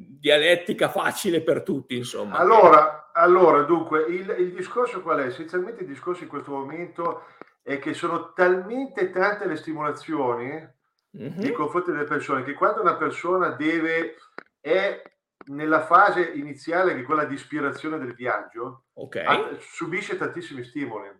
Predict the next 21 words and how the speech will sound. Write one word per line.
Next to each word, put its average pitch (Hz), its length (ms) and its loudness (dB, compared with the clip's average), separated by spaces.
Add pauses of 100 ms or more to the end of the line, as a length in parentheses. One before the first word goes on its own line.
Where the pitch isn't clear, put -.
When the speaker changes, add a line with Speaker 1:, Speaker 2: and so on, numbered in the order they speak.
(560)
Speaker 1:
Certo. - 440 -12
Speaker 2:
E 190 400 0
comincia 180 680 -2
a 139 100 -8
navigare, 143 960 0 (340)
usare 156 1040 6 (120)
diversi, 143 1080 -4 (300)
eh, 127 160 -6
device, 139 1040 2 (600)
diversi 156 440 -2
strumenti, 151 920 -6 (480)
subisce 180 640 -6
tantissime 170 680 -4
stimolazioni 151 1300 0 (240)
da 135 220 -4
tutto - 240 -6
ciò 170 140 0
che 160 100 -4
vede 139 220 -6
su 151 180 -8
internet. 120 480 -6